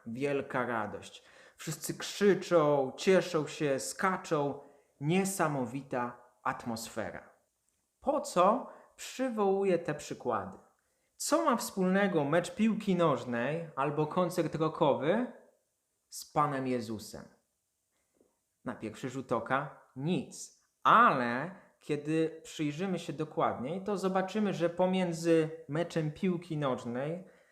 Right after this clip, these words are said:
koncertem rockowym, a dzisiejszą Ewangelią jest wiele punktów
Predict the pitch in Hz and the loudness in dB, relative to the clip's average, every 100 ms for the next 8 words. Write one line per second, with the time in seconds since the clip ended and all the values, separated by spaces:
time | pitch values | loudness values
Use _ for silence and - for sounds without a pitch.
0 | _ _ 160 165 202 190 190 160 151 151 | _ _ -2 0 2 2 2 2 2 2
1 | 185 175 147 139 131 - _ _ _ _ | 4 4 2 -4 -6 -12 _ _ _ _
2 | _ 151 160 156 156 - 185 - 175 170 | _ 4 4 4 -2 0 0 2 0 2
3 | 165 160 160 160 135 120 139 208 262 - | 0 0 0 2 2 2 0 0 -2 -6
4 | - _ _ 165 185 - - - - 165 | -18 _ _ -12 -10 -10 -14 -16 -10 -2
5 | 202 208 190 185 165 151 - 147 139 - | -2 -2 -6 -6 -4 -4 -6 -8 -8 -12